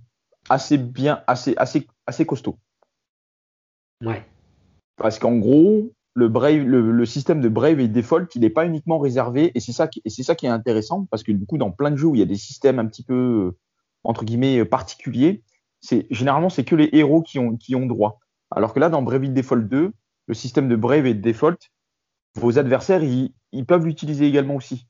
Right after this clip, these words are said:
Speaker 1: Donc, ce sera, ce sera très courant que vous ayez des adversaires qui vont cumuler des tours en se défendant. Puis ensuite, euh, deux ou trois tours après, quand ils ont assez de points de, de Default, assez de points Brave, ils vont vous envoyer la sauce, eux, de leur côté, et ils vont vous enchaîner plusieurs attaques.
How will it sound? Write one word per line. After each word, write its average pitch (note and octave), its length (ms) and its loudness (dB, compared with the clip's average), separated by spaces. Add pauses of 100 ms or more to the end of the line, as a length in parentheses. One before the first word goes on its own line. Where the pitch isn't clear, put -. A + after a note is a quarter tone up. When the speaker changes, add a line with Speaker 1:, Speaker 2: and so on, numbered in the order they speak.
Speaker 1:
Donc, G#2+ 240 -4
ce A2+ 60 -14
sera, A2+ 380 -6 (100)
ce - 180 -12
sera - 140 -6
très F3 180 -2
courant D#3+ 320 -2
que C3+ 80 -8
vous A2+ 140 -2
ayez A#2+ 140 4
des A2 140 0
adversaires A#2 440 -2
qui - 160 -12
vont G#2+ 220 -4 (500)
cumuler C#3 380 2
des B2 140 4
tours A#2+ 360 -4 (300)
en A2+ 160 0
se G2+ 80 -6
défendant. A#2+ 560 0 (320)
Puis A#2+ 100 -4
ensuite, C3+ 380 -2
euh, G2+ 400 2
deux A2 140 0
ou D3+ 100 4
trois C#3+ 180 0
tours C3 180 2
après, C3 220 -2
quand A#2 120 -6
ils G2+ 160 -4
ont A2+ 40 2
assez A#2+ 200 -2
de - 40 -12
points C3 260 -2
de, G#2 260 0
de G2+ 180 -2
Default, A2+ 460 0 (500)
assez - 200 -4
de B2 60 -6
points C3 140 2
Brave, B2 340 2 (440)
ils A2+ 100 0
vont A#2 120 0
vous A#2+ 180 -2
envoyer B2+ 220 4
la A#2+ 100 2
sauce, D#3+ 280 -2
eux, D3+ 80 2
de C3+ 80 0
leur B2+ 160 0
côté, C3 380 -4 (380)
et - 60 2
ils G#2+ 60 4
vont G#2+ 120 2
vous G#2+ 120 0
enchaîner B2 300 -4
plusieurs C3 260 -2
attaques. A2+ 280 -4